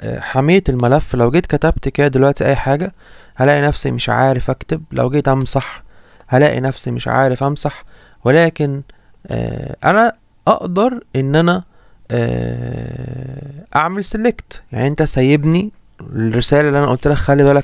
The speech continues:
منها وإن هي خطر، أنت سايبني إن أنا أعمل سيلكت على الخلايا المقفولة اللي أنت قافلها دي. فأنا هاجي بمنتهى البساطة كده على الشيت بتاعك الجميل ده، أعلم عليه من فوق كده، أدوس كليك يمين، بعد كده هاخد منه كوبي، بعد كده أروح أ-،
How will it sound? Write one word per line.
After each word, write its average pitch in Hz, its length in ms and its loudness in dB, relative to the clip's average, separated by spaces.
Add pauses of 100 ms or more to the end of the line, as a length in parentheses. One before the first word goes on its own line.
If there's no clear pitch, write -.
منها 139 280 -2
وإن 120 160 -4
هي 131 140 2
خطر، 139 320 -2 (540)
أنت 175 180 2
سايبني 160 640 0
إن 131 140 0
أنا 156 200 2
أعمل 151 340 2
سيلكت 131 600 0
على 135 300 2
الخلايا 131 720 2
المقفولة 135 760 2
اللي 120 180 -2
أنت 139 160 -2
قافلها 120 420 2
دي. 113 160 -8 (460)
فأنا 185 340 2
هاجي 175 160 2
بمنتهى 143 400 0
البساطة 131 500 -2
كده 147 200 0
على 117 180 2
الشيت 131 220 -6
بتاعك 131 320 -2 (140)
الجميل 147 280 -2
ده، 170 200 0
أعلم 147 300 0
عليه 131 220 0
من 127 140 0
فوق 135 300 -2
كده، 175 260 -2 (540)
أدوس 208 240 2
كليك 170 340 0
يمين، 143 320 -2
بعد 165 120 -2
كده 147 240 2
هاخد 135 260 -2
منه 127 260 -2
كوبي، 220 380 -2
بعد 208 180 2
كده 170 280 2
أروح 147 240 0
أ-، 139 280 0